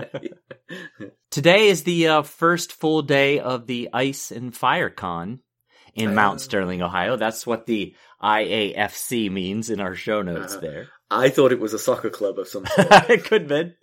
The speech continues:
Speaker 1: I, I can see that. I can see your confusion. And, uh, so I've been on Twitter watching all the, uh, the tweets and the pictures people are posting. It looks like a lot of fun. So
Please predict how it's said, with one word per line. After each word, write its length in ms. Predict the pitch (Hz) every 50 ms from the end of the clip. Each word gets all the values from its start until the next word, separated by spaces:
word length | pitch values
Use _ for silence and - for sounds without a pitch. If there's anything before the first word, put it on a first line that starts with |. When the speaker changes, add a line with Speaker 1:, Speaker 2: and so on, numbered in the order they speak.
| _ - - - -
Speaker 1:
I, 220 | - 147 143 143
I 100 | 165 185
can 160 | 185 208 175
see 180 | 170 - 147 143
that. 260 | 139 139 165 190 - -
I 40 | 147
can 140 | 202 185
see 140 | 165 165 151
your 160 | 143 135 131
confusion. 560 | 127 - 123 117 - 120 123 120 131 151 175 - _ _ _ _ - - - - - - _ _ - -
And, 280 | 120 135 131 120 117 131
uh, 320 | 120 131 120 - - 127
so 180 | - - 139 131
I've 140 | 131 117
been 160 | 120 135 127 131
on 280 | 131 131 123 117 110 -
Twitter 340 | - - 135 131 123 104 95
watching 440 | 92 98 101 101 - - 113 101 101
all 200 | 101 101 95 90
the, 300 | 87 92 90 90 90 85
uh, 140 | 82 82 82 - _ _ _ _ _ _ - - _ -
the 80 | 131
tweets 600 | 139 - - 151 151 143 135 - - - - - 113
and 160 | 110 107 104
the 100 | 101 90
pictures 580 | - _ - - 143 143 - - 139 123 117
people 380 | - - 127 117 117 113 104 104
are 60 | 98
posting. 460 | 90 - 117 104 95 - - 104 95
It 100 | 95 92 90
looks 200 | 101 - - -
like 160 | 101 98 -
a 60 | 90
lot 400 | 87 87 87 92 104 113 120 110
of 100 | 104 -
fun. 320 | - 101 90 80 76 76 76
So 360 | - - 76 67 69 -